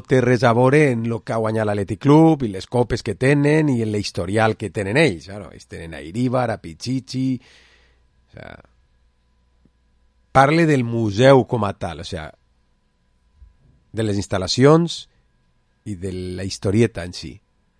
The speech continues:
de lo que te trobaràs, de l'experiència, que diu-, diuen, és una experiència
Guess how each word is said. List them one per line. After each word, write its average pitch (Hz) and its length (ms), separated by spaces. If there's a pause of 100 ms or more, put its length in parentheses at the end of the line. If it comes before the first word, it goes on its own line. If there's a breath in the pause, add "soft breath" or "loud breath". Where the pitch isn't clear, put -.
(680)
de 107 240
lo 110 80
que 104 160
te 117 80
trobaràs, 107 400
de 127 80
l'experiència, 131 800 (1500)
que 117 220 (100)
diu-, 120 400
diuen, 151 320 (320)
és - 160
una 131 80
experiència 127 720